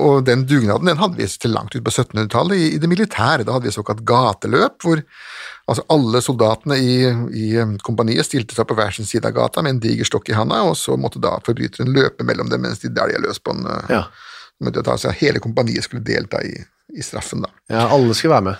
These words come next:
Speaker 2: Alle
Speaker 1: Alle
Speaker 2: skulle
Speaker 1: skulle være med, ja.
Speaker 2: Mm, mm.
Speaker 1: Andre ganger så tok de forbryterne og tok et tau rundt halsen, bandt det på, rundt en grein, og så satte de vedkommende på en hest eller en kjerre, og så skulle da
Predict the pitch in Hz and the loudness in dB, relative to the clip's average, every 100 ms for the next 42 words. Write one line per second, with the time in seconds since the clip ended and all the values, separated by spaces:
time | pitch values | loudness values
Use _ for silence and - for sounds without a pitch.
0 | - 147 120 - 143 95 92 131 117 113 | -4 0 2 2 2 4 4 2 2 0
1 | 143 127 113 82 190 165 131 131 185 220 | 0 -4 -6 0 2 4 4 2 2 0
2 | 208 - 139 151 135 147 120 127 127 127 | 0 -2 -2 -2 0 2 4 4 2 0
3 | - 110 117 117 107 120 104 107 - 196 | -4 -8 -2 0 0 0 2 0 2 0
4 | 180 123 123 117 113 - - _ _ - | 2 2 2 2 2 0 -6 _ _ -4
5 | 120 117 120 113 117 113 120 113 120 185 | 0 2 2 0 -2 -4 -2 0 2 2
6 | 247 165 - 170 - 117 107 117 - - | 0 -4 -2 -2 2 0 2 -2 -2 0
7 | 110 - - 113 117 135 110 110 117 107 | 0 0 -4 -4 0 0 2 2 0 0
8 | 151 123 | 2 2